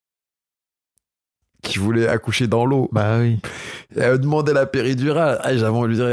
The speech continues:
Speaker 1: Alors, ma, alors Manodou, <laughs> t'as pas ramené ton maillot de bain, là ? » Bref, je voulais faire une vanne. Et franchement, tu sais quoi ? J'étais là, moi, j'étais en vanneur, mais, mais tu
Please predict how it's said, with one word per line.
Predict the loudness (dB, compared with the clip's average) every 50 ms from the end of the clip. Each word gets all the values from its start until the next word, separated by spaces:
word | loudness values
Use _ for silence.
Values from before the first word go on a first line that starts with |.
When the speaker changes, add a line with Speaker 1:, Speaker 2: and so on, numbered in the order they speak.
| 2
Speaker 1:
Alors, | 2 2 2 2
ma, | 2 2 2
alors | 2 2 2 2
Manodou, | 2 2 2 2 2 2 2 2 2 2 0 -2 -4 -10 -16 -14 -12 -10 -8 -8 -6
<laughs> | -6 -6 -4 -4 -4 -6 -6 -8 -10
t'as | -8
pas | -4 0 0
ramené | 2 2 0 0
ton | 0 0 0
maillot | 2 2 2 2
de | 2 2
bain, | 2 2 4 2
là ? » | 2 0 -2 -2 -2 -2 -2 -2 -4 -8 -14 -14 -20 -20 -20 -20 _ -6
Bref, | -4 -2 -2 -2 -4 -4 -2 -2 0 0 -2 -2 -2
je | -2
voulais | 0 0 0 2
faire | 2 2 2 2
une | 2 2 2 2
vanne. | 2 2 2 2 2 0 -2 -6 -8 -8 -10 -10 -10 -10 -12 -6 -2
Et | 0 0 0
franchement, | 0 -2 -2 0 0 0 0 0 0 0 0
tu | -2 -2 -2
sais | 0 0 0 -2
quoi ? | 0 0 0 0 0 -2 -6 -8 _ -20 -20 -20 _ _ _ _ _ -4
J'étais | -4 -4 -4 -2 -2 -2
là, | 0 2
moi, | 2 2 0
j'étais | 0 0 0
en | 0 0
vanneur, | 0 0 0 2 2 4 4 4 4 4
mais, | 4 4 4
mais | 2 2 0
tu | 0